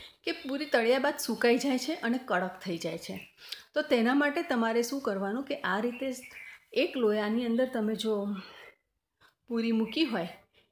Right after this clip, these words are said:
એની ઉપર આપણે એક પેપર ઢાંકી દેવાનું, અથવા તો પેપર તમારે યુઝ ના કરવો હોય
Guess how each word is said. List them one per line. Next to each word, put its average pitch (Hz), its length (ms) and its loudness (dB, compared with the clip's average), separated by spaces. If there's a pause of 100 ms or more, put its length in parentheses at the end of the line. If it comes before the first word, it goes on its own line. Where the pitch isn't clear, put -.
એની 269 280 6
ઉપર 196 440 0 (460)
આપણે 233 420 0 (380)
એક 339 340 -4 (540)
પેપર 233 380 6
ઢાંકી 294 340 -2
દેવાનું, 285 420 2 (340)
અથવા 285 360 0
તો 208 140 -2
પેપર 226 380 4
તમારે 247 300 2
યુઝ 208 280 2
ના 208 180 2
કરવો 247 340 0
હોય 262 280 -2